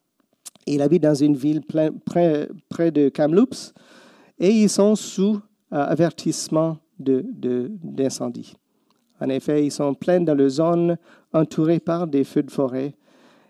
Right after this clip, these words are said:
Et, euh, il dit, c'est en train d'avancer de plus en plus. À moins que Dieu envoie la pluie,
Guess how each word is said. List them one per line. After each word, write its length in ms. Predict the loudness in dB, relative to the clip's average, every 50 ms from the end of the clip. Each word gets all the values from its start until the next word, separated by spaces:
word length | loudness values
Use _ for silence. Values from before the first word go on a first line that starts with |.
| _ _
Et, 260 | 0 2 4 4 4
euh, 280 | 4 4 2 2 2 0
il 160 | -2 -4 -2
dit, 160 | -2 -2 -2
c'est 180 | -2 0 0 0
en 100 | 0 0
train 220 | -2 -4 -4 -2
d'avancer 540 | -2 -2 -2 -2 -2 -4 -6 -4 -2 -2 -2
de 100 | -2 -2
plus 240 | -6 -4 -6 -4 -4
en 100 | -4 -4
plus. 280 | -4 -4 -2 -2 -2 -2
À 80 | -4 -4
moins 240 | -4 -2 0 -2 0
que 140 | 0 -2 -2
Dieu 220 | 0 0 0 0
envoie 180 | 0 0 -2 -2
la 140 | -2 -2
pluie, 500 | -2 -2 -2 -2 -2 -2 -6 -10 -16 -20